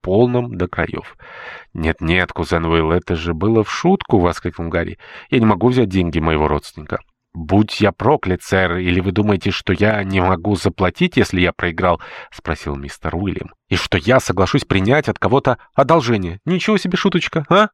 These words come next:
ваше преподобие?» «Мне доводилось слышать шутки лучше», — отозвался священник, на что Уильям ответил:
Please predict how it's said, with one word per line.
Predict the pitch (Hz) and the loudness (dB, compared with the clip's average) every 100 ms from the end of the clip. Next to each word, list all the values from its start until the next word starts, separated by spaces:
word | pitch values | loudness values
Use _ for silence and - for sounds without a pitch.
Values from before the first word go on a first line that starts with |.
| _ | _
ваше | 151 147 - - | -2 0 -2 -2
преподобие?» | 139 151 117 87 85 _ - - - - | 2 4 4 2 -4 _ -20 -20 -20 -10
«Мне | 85 80 76 | -4 -2 0
доводилось | 73 80 78 78 76 | 0 0 0 -2 -4
слышать | - 90 - 87 | 0 0 0 -2
шутки | - - - | -2 -2 -2
лучше», — | 95 80 76 - | 0 0 -2 -2
отозвался | 85 82 78 76 - | -2 0 0 -2 -4
священник, | - 80 - 92 82 | -10 -6 -2 -2 -2
на | - | -4
что | 85 - | -4 0
Уильям | 82 98 92 85 | 0 2 2 0
ответил: | 82 87 - | 0 0 0